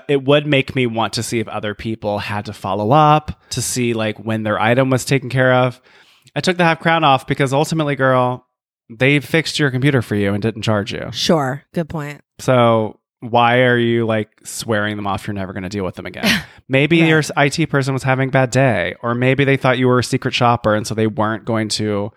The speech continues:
Speaker 1: talk
Speaker 2: If they
Speaker 1: shit
Speaker 2: thought
Speaker 1: about
Speaker 2: she was
Speaker 1: Apple.
Speaker 2: a secret shopper, they should have
Speaker 1: Stopped
Speaker 2: behaved
Speaker 1: talking.
Speaker 2: better, though. Yeah.
Speaker 1: Yeah. So I said four and a half because I think it's really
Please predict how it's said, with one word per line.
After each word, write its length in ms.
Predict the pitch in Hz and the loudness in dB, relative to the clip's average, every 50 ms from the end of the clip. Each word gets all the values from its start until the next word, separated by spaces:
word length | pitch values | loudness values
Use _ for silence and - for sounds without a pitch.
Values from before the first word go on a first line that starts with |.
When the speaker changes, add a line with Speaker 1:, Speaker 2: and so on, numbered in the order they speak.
| - | -6
Speaker 1:
talk 220 | - 120 117 113 - | 0 2 2 2 2
Speaker 2:
If 80 | 180 | 2
they 80 | - 185 | 2 2
Speaker 1:
shit 60 | - | 4
Speaker 2:
thought 140 | 208 208 233 | 4 4 4
Speaker 1:
about 80 | 247 | 4
Speaker 2:
she 60 | - 247 | 4 4
was 80 | 226 190 | 4 4
Speaker 1:
Apple. 100 | 185 180 | 4 2
Speaker 2:
a 40 | 202 | 4
secret 320 | 202 196 190 190 175 170 - | 4 2 2 2 0 0 2
shopper, 460 | - 196 202 220 226 - 180 170 165 | 2 4 4 4 2 2 2 2 2
they 180 | 165 160 170 | 2 2 0
should 200 | 175 - 190 175 165 | 0 2 0 2 2
have 500 | 160 156 156 151 151 165 165 175 - - _ - - - | 0 -2 -4 -6 -10 -14 -14 -14 -16 -16 _ -20 -20 -18
Speaker 1:
Stopped 400 | - - - 123 110 104 - - | -12 -4 -2 0 0 0 2 2
Speaker 2:
behaved 220 | - 165 170 160 | 2 4 4 4
Speaker 1:
talking. 160 | 127 120 120 | 2 2 2
Speaker 2:
better, 300 | 151 151 151 143 135 131 | 0 0 0 0 0 -2
though. 280 | 123 110 101 101 117 139 - _ _ _ - | -2 -4 -4 -6 -6 -8 -12 _ _ _ -10
Yeah. 140 | 156 147 143 | -6 -4 0
Speaker 1:
Yeah. 360 | 151 151 147 143 143 139 135 - _ _ _ - | 2 2 2 2 2 0 -2 -8 _ _ _ -12
So 360 | - - 180 170 160 156 151 - | -4 0 2 4 4 4 2 2
I 180 | 147 151 156 151 | 2 2 2 2
said 220 | - - 180 170 | 2 0 0 0
four 180 | - - 160 151 | 0 0 2 2
and 80 | 143 | 2
a 40 | 131 | 4
half 300 | 123 123 117 113 107 - | 2 4 2 2 0 -2
because 400 | - 120 - 123 120 117 113 - | -4 -2 2 2 2 2 2 0
I 80 | 107 117 | -4 -8
think 200 | 117 - 127 120 | -4 -4 -4 -4
it's 140 | 127 - - | -4 -4 -2
really 380 | 127 120 113 113 113 110 104 | -2 0 0 2 0 0 -2